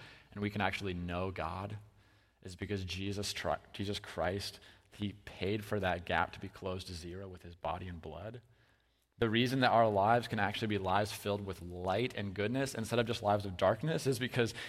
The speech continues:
Jesus Christ on the cross actually was covered in darkness. Like, it's literally what happens in the Gospel of John. Like, there's literally this darkness that covers over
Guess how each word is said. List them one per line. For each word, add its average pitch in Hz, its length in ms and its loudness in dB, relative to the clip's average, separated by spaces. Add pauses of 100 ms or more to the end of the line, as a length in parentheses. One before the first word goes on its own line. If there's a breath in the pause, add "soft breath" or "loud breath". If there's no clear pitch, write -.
(160 loud breath)
Jesus 127 400 2
Christ 135 340 6
on 110 80 -2
the 104 60 -2
cross 143 460 2 (360 loud breath)
actually 135 280 2
was 117 140 0
covered 127 360 0
in 107 140 2
darkness. 104 640 -4 (1120)
Like, 147 100 8
it's 139 140 6
literally 160 240 8
what 143 100 10
happens 139 420 10
in 131 60 2
the 127 80 2
Gospel 131 340 8
of 117 120 2
John. 135 400 8
Like, 123 240 6 (220 loud breath)
there's 131 280 4
literally 160 220 10
this 127 160 4
darkness 143 580 8
that - 180 2
covers 147 460 8
over 139 560 8